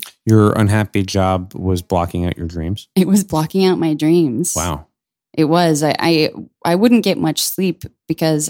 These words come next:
Speaker 2: I love to stay up late and then I would have to get up early. So that was a little bit of it. But then even, I, you know, I would be exhausted and I would lie down to sleep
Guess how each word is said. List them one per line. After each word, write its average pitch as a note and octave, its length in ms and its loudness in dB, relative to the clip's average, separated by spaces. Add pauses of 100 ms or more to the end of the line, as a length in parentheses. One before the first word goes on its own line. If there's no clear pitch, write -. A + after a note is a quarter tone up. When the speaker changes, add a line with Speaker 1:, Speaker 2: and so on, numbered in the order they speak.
Speaker 2:
I D#3 80 0
love E3 240 0
to E3 80 -6
stay D#3 220 -4
up D3 180 -8
late D#3 320 0
and D3+ 240 0
then D3+ 440 -2 (140)
I D3+ 100 -2
would D3+ 120 -2
have D#3 240 -6
to - 80 -12
get D3 140 -6
up C#3+ 180 -6
early. D3 420 -2 (220)
So - 140 -4
that C4 100 2
was A#3 100 -2
a F#3+ 60 0
little F3+ 240 0
bit D#3+ 160 -2
of D3 160 -4
it. C#3 160 -2
But - 120 -6
then G3 120 4
even, E3+ 560 2 (140)
I, - 120 -4
you D#3 160 2
know, D3+ 100 2
I D3 100 0
would D3 100 -2
be D#3+ 120 2
exhausted D#3 500 -2
and D3+ 120 0
I D3+ 60 -6
would D3+ 140 -6
lie D#3 180 0
down F#3+ 220 2
to A#3 80 -2
sleep D3+ 420 -2